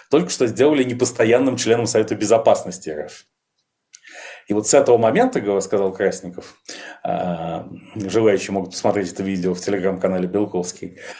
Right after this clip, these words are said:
а, Российская Академия Наук, э, будет востребованной. То есть она была предыдущие двести девяносто девять лет, триста шестьдесят четыре дня невостребованной,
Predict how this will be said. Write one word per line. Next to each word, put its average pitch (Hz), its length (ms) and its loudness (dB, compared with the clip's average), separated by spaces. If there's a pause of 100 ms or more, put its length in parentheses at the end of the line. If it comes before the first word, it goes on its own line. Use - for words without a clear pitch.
(140)
а, 98 280 2
Российская 110 440 2
Академия 123 420 4
Наук, 151 320 2 (100)
э, 110 240 -2 (120)
будет 117 320 0
востребованной. 87 680 -2
То - 460 -20
есть - 100 -6
она 101 80 4
была 92 380 2
предыдущие 92 680 -6 (320)
двести 107 340 -2
девяносто 107 400 0
девять 101 260 -2
лет, 98 140 0 (140)
триста 107 220 -2
шестьдесят 92 220 -4
четыре 98 280 -6
дня 90 160 -2
невостребованной, 101 840 -2